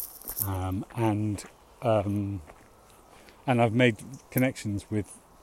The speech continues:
people, uh, that I was starting to work with before lockdown started, um, to see how we can get back to doing things,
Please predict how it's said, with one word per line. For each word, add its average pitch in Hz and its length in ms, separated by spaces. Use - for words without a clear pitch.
people, 101 500
uh, 98 380
that 107 120
I 117 180
was 95 380
starting 107 440
to - 160
work 101 280
with 92 280
before 98 560
lockdown 101 500
started, 95 540
um, 90 520
to - 120
see 95 340
how 98 120
we 95 200
can 85 320
get 123 200
back - 360
to - 120
doing 101 300
things, 98 600